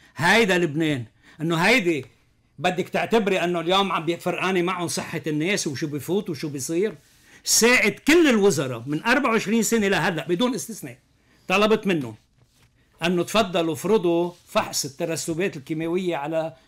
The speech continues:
المنتجات الزراعية المستوردة، ولا واحد منهم، ولا واحد من كل الأحزاب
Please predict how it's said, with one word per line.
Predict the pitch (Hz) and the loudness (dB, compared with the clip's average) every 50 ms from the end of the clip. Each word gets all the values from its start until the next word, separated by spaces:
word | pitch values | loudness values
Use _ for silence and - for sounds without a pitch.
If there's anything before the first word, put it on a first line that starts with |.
| _ - | _ -8
المنتجات | 156 165 165 156 147 - 151 127 147 170 - 139 | -6 -6 -4 -6 -6 -6 -6 -4 -4 -4 -4 -6
الزراعية | 127 113 135 135 127 135 143 135 | -8 -8 -8 -8 -8 -8 -8 -8
المستوردة، | 131 123 120 - - 139 135 139 127 120 123 | -8 -10 -12 -12 -14 -12 -12 -12 -12 -8 -2
ولا | 147 233 262 254 | 0 0 2 2
واحد | 233 226 160 - 139 127 | 0 0 -2 -4 -10 -16
منهم، | 123 123 104 - _ _ _ _ _ _ _ _ _ _ _ _ _ _ | -16 -18 -18 -20 _ _ _ _ _ _ _ _ _ _ _ _ _ _
ولا | 135 180 220 233 233 208 | 2 4 4 6 6 6
واحد | 214 247 - - 156 143 131 - - _ _ _ _ _ _ _ _ _ _ _ 151 | 6 6 6 4 2 -2 -2 -4 -10 _ _ _ _ _ _ _ _ _ _ _ -4
من | 180 190 | -2 4
كل | - 294 302 277 | 6 6 6 6
الأحزاب | 277 262 165 156 - 180 147 131 | 6 4 0 -2 -2 -4 -4 -6